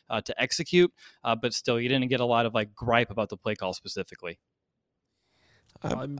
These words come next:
Speaker 3: probably means it wasn't a great call.
Speaker 2: I, I,
Speaker 3: <laughs>
Speaker 2: that's it. There
Speaker 3: Otherwise, I think Fields, uh, the, 'cause, Will, the only thing I wanted to maybe give him the benefit of the doubt until we learn more was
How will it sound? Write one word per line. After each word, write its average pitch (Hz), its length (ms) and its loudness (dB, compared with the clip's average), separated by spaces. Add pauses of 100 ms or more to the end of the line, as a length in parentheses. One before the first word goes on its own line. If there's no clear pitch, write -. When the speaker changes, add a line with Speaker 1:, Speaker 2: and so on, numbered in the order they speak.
Speaker 3:
probably 127 220 -10
means 139 180 -8
it 139 40 -4
wasn't 143 260 -4
a - 20 -6
great 156 180 0
call. 180 340 -2 (1000)
Speaker 2:
I, 117 260 0
I, 120 100 -2 (140)
Speaker 3:
<laughs> - 80 -20
Speaker 2:
that's 147 340 -6
it. 175 140 -2
There 190 100 8
Speaker 3:
Otherwise, 196 300 10
I 190 60 6
think 175 180 4
Fields, 165 440 4
uh, 156 220 -4 (140)
the, 160 200 -4 (320)
'cause, 190 160 2
Will, 220 240 12
the 202 80 12
only 220 160 6
thing 214 160 4
I 196 80 10
wanted 180 280 6
to 165 60 6
maybe 160 300 2
give 156 120 4
him 147 60 -2
the 143 100 4
benefit 139 400 2
of 120 80 -2
the 123 60 2
doubt 127 120 4
until 120 180 -2
we 123 100 0
learn 123 220 -2
more 120 200 0
was 113 260 -2